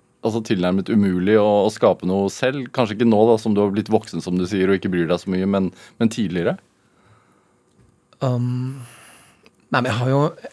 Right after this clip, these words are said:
Speaker 2: jeg har jo laget ting som var ment å skulle, eh, nå ut mange, sånn at det, det jeg har laget selv har jo vært breiere
Speaker 1: Ja.
Speaker 2: og, og mer folkelig.
Speaker 1: Tanga Kavalerene, for eksempel?
Speaker 2: Som var ment å være en, eh, en revy. Det, det var en revy for hele byen.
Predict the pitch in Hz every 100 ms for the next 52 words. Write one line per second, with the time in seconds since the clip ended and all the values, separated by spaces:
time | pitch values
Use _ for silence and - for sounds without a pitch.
0 | - - 127 156 147 120 120 - 123 131
1 | 131 240 311 - 135 127 127 127 123 117
2 | 107 120 - 131 - 123 127 127 131 147
3 | 127 127 214 214 139 131 127 127 131 120
4 | 135 - 127 - 127 127 - - - 135
5 | 127 123 120 127 117 - 208 131 117 110
6 | - 123 135 135 131 107 139 139 _ -
7 | 123 120 123 127 127 120 117 113 117 -
8 | 131 135 - - 120 104 107 107 110 107
9 | 104 98 98 104 98 107 113 107 _ _
10 | - 156 151 147 139 120 117 135 123 104
11 | 95 120 127 139 127 135 139 135 135 135
12 | 139 139 143 143 156 185 180 151 151 147
13 | 151 143 - - - 151 131 139 190 147
14 | 120 139 120 107 110 120 190